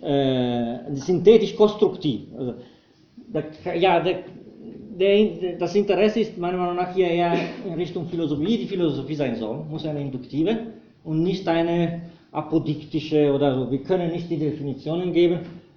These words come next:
äh, weil die, äh, ja, ich gebe zu, Mathematik kann man auch, äh, induktiv verstehen, aber jetzt versucht, sagen wir so, die, die Philosophie besser zu definieren, nicht die Mathematik besser zu definieren. Ähm, ja, und das ist auch ein bisschen das Thema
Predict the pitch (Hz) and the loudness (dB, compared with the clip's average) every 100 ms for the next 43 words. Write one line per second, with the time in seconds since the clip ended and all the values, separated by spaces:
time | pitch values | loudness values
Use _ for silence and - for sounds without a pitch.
0 | _ - 139 131 127 120 135 143 147 127 | _ -8 -4 -2 -2 -2 -2 0 0 -2
1 | 127 127 127 143 131 120 117 117 123 - | -2 0 0 -2 -4 -4 -6 -8 -12 -16
2 | - 127 107 - 82 87 - - - _ | -6 -6 -6 -12 -16 -18 -18 -20 -20 _
3 | _ _ _ - - 185 175 - 147 123 | _ _ _ -8 4 4 4 0 -2 0
4 | 139 170 165 - 156 165 151 135 131 - | -2 -2 -4 -4 -4 -4 -2 -2 -4 -4
5 | 123 131 131 127 - 170 117 107 - 127 | -6 -4 -6 -6 -4 -6 -6 -10 -2 -2
6 | 147 131 139 147 139 147 147 143 151 143 | -2 -6 -4 0 0 0 -4 -6 -6 -4
7 | 147 151 143 139 151 147 160 156 - - | -4 -6 -6 -4 -2 0 0 -2 -8 -18
8 | - - - - - - 165 190 180 190 | -20 -20 -20 -20 -20 -10 -6 -6 -6 -8
9 | 165 208 196 196 208 165 160 156 156 143 | -2 4 6 6 2 2 2 0 -2 -2
10 | 147 139 143 151 143 127 123 113 113 110 | -2 -4 -4 -4 -6 -6 -8 -10 -10 -14
11 | 104 107 110 107 110 104 - - - _ | -14 -16 -14 -14 -12 -14 -14 -20 -20 _
12 | _ _ - 143 127 127 123 120 117 117 | _ _ -10 -4 0 2 4 2 0 -6
13 | - _ _ - - _ _ _ _ _ | -18 _ _ -20 -20 _ _ _ _ _
14 | - 160 160 156 175 190 214 208 196 185 | -8 0 0 2 2 2 2 2 4 2
15 | 196 185 - 180 190 208 | 2 2 2 4 6 4